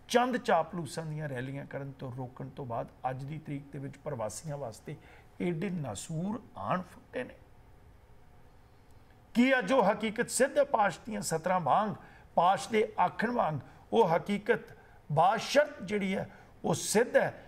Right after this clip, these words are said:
ਕਿ ਪੰਜਾਬੀਆਂ ਦੇ ਨਾਲ ਹਰ ਇੱਕ ਹਕੂਮਤ ਦਾ ਉਹੀ ਵੈਰ ਹੈ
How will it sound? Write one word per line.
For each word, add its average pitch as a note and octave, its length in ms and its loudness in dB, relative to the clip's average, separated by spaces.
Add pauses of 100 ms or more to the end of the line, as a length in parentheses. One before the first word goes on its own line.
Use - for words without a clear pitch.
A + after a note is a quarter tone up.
(140)
ਕਿ A3 100 4
ਪੰਜਾਬੀਆਂ F3+ 640 2
ਦੇ E3+ 120 -6
ਨਾਲ D#3+ 240 0
ਹਰ - 300 0 (100)
ਇੱਕ - 200 -8
ਹਕੂਮਤ D#3 520 -4
ਦਾ C3 240 -6 (420)
ਉਹੀ G3+ 320 0
ਵੈਰ C3 320 2
ਹੈ A#2 200 -6